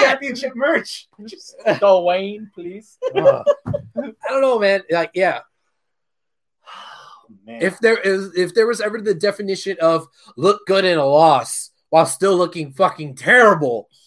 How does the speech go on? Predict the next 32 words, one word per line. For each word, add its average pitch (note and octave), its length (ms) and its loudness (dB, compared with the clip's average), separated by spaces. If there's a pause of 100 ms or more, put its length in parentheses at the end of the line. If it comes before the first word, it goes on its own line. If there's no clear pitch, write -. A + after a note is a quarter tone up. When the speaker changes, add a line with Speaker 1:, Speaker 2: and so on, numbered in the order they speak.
Speaker 2:
He D3+ 180 -14
Speaker 3:
it's C#3 220 -10
this. C3+ 420 -10 (160)
Speaker 2:
Dragunov D3+ 440 -10 (580)
went B2 180 -18
over. A2+ 380 -20 (160)
Speaker 1:
For - 100 -16
Speaker 3:
Yeah. F#3 260 2
Speaker 1:
all A3 360 6
the G3+ 220 -6 (100)
laughing F#3+ 800 -6
and C#3+ 240 -12
giggling G3+ 760 -8 (220)
and D3+ 180 -6
rejoicing F3 640 -8
that E3 160 -4
we E3 160 -8
did E3 320 -6
during D3+ 220 -10
spring, D#3+ 520 -14
the C#3+ 100 -10
Stadium E3+ 320 -8
Stampede E3+ 500 -8
match, F#3 360 -8 (320)
we C3 360 -8
were D3 380 -4 (640)
gut-wrenched. D3 880 -2 (380)
Speaker 3:
Mm-hmm. B2 320 -16 (160)
Speaker 1:
Every A3 360 0 (180)
thirty G#3 240 2
seconds, G3+ 520 0
"Ooh, F4 800 2